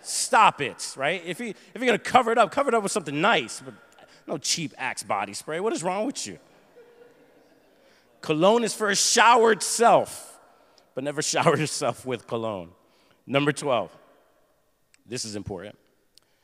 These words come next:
And in fact, I wish someone told me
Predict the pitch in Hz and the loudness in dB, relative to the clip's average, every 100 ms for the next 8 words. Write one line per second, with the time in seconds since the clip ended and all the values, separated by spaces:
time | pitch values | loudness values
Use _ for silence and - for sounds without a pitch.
0 | _ _ _ _ _ _ _ _ _ 104 | _ _ _ _ _ _ _ _ _ -10
1 | 120 139 123 - 123 123 156 143 151 - | -2 0 -2 -2 -4 -2 -2 -2 -6 -10
2 | - - - 143 139 131 143 135 127 123 | -14 -12 -6 -6 -6 -8 -8 -10 -10 -10
3 | 120 | -12